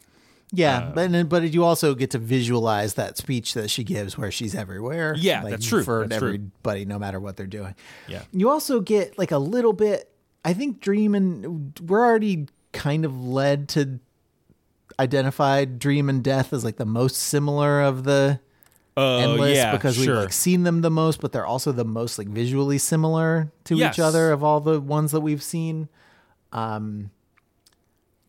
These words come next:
Speaker 1: but we also, like, Death does not come in and be all like, "Well, you wanna die, do ya? Now you could die forever."
Speaker 2: <laughs>
Speaker 1: Like, there's no, there's not a lot of the Old Testament to,
Speaker 2: No.
Speaker 1: to Death in this. Like, she's,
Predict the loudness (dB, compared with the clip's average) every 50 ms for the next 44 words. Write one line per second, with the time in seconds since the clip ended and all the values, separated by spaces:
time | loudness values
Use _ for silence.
0 | -14 -14 -14 _ _ _ _ -16 -14 -4 -2 -2 -2 0 0 0 2 2 2 0
1 | 0 0 0 0 2 0 0 -2 -6 -12 -12 -6 0 0 0 0 -2 -6 _ _
2 | _ _ _ _ _ _ _ _ _ _ -10 -2 2 2 2 2 0 -2 -2 0
3 | 2 2 0 0 0 0 0 2 2 2 2 2 2 0 0 -2 -2 -4 -6 -10
4 | _ _ _ _ -4 -2 -2 0 2 2 2 4 4 2 2 0 -2 -4 -6 -8
5 | -12 -16 -20 -20 -20 _ _ _ _ _ _ _ _ _ -2 0 0 2 0 0
6 | 0 0 0 0 0 2 2 2 2 2 0 -4 -6 -6 -4 -2 0 2 2 2
7 | 2 0 -2 -2 -2 0 0 0 0 0 -4 -2 0 0 2 2 0 0 0 0
8 | 2 2 2 2 0 0 0 0 0 0 0 0 0 0 0 2 0 2 4 4
9 | 2 4 4 4 2 2 2 4 2 2 2 2 2 2 2 2 2 4 4 4
10 | 2 0 -2 -2 0 0 2 2 2 0 2 2 0 0 0 0 -2 -4 -4 -2
11 | -4 -4 -6 -6 -4 -4 -2 -2 -2 -2 0 0 2 2 2 2 0 -2 -4 -8
12 | -10 -8 -6 -6 -4 -4 -4 -6 -6 -4 -4 -2 -2 2 2 2 2 0 -2